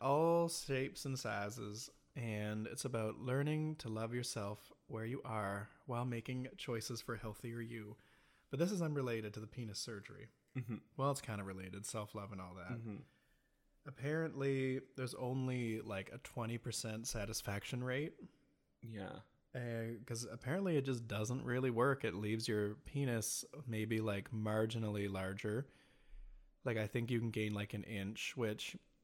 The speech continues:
Speaker 1: for someone that would, that can be very significant for them psychologically. But if it's not gonna function <laughs> anymore
Speaker 2: Mm-hmm.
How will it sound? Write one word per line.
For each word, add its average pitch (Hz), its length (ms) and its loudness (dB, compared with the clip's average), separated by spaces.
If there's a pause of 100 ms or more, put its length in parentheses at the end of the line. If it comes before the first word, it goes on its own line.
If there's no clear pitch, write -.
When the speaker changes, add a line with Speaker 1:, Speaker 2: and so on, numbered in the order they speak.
(200)
Speaker 1:
for - 260 0
someone 107 480 2
that 92 160 2
would, 107 240 -2
that 104 180 0
can 113 100 -2
be 104 100 2
very 104 200 2
significant 104 680 -4
for 110 180 -2
them 107 100 -2
psychologically. 101 880 -2
But 117 320 4
if 113 120 -4
it's - 140 -4
not 117 280 -2
gonna 98 280 0
function 139 520 2
<laughs> - 0 -
anymore 113 300 0 (380)
Speaker 2:
Mm-hmm. 110 300 0